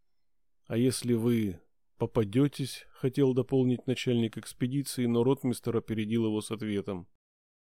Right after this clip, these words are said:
«Все может быть, господин Шеймар. Но мы будем предельно осторожны.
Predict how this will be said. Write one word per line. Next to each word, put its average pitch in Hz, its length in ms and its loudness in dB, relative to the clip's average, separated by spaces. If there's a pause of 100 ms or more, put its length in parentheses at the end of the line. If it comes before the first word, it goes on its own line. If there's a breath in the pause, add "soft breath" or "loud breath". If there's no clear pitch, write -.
(260)
«Все 131 260 4
может 117 320 4
быть, 110 220 -2
господин 110 440 -2
Шеймар. 104 520 -2 (760)
Но 135 140 -2
мы 185 160 6
будем 151 340 4
предельно 127 480 4
осторожны. 101 720 0